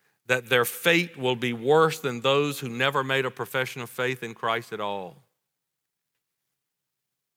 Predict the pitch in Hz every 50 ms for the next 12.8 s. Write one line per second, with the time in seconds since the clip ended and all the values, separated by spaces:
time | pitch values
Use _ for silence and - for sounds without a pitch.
0 | _ _ _ _ _ _ _ _ _ _ _ - - 160 160 156 165 170 151 151
1 | 151 180 190 208 208 202 214 214 214 165 - _ _ _ _ _ _ _ - -
2 | 180 208 214 - - - - 151 139 123 110 123 127 131 131 123 117 127 123 120
3 | 117 117 - - 127 117 - - - - 180 180 190 185 175 151 139 - - 135
4 | 131 131 143 156 165 - 151 143 135 123 120 113 117 117 113 117 131 135 139 139
5 | 139 135 131 - 139 139 139 123 117 117 123 127 131 131 131 135 120 120 110 117
6 | 117 120 131 135 135 127 123 - - 127 123 127 123 123 120 - - - - -
7 | - _ - 117 135 139 139 131 131 127 - - 143 131 127 135 - - 131 135
8 | 135 135 131 123 123 123 113 104 139 147 147 151 151 151 - 147 127 123 120 -
9 | - - - 165 175 175 175 170 156 131 120 117 117 127 139 147 147 135 127 127
10 | 123 120 120 117 101 110 107 104 98 101 110 135 160 170 _ _ _ _ _ _
11 | _ _ _ _ _ _ _ _ _ _ _ _ _ _ _ _ _ _ _ _
12 | _ _ _ _ _ _ _ _ _ _ _ _ _ - 123 120